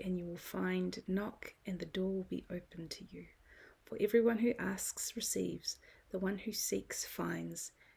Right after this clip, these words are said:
And to the one who knocks the door will be opened." Um, lately my daughter Arabella has been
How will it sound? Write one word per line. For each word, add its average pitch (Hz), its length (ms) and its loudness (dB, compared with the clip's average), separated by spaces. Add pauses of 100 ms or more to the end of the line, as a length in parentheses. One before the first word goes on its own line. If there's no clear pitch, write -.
And 196 120 0
to 180 80 0
the 185 80 4
one 190 220 2
who 202 140 0
knocks 190 380 0
the - 160 -4
door 170 240 -2
will 170 140 -10
be - 160 -6
opened." 175 680 -6 (880)
Um, 196 540 -6
lately 214 260 8
my 185 440 2 (260)
daughter 185 400 2 (120)
Arabella 185 440 2
has 185 240 -2
been 175 400 0